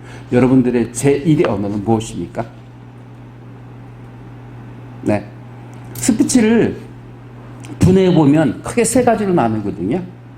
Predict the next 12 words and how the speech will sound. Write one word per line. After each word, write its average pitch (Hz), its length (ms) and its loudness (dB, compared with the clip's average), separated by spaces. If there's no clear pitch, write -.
첫 - 120 0
번째가 151 560 2
말하고자 135 440 4
하는 135 120 2
컨텐츠예요. 175 720 0
내가 131 160 2
뭘 135 380 2
말하지? 180 460 0
말할 175 300 2
거리가 294 400 2
참 - 240 -6
중요해요. - 480 -6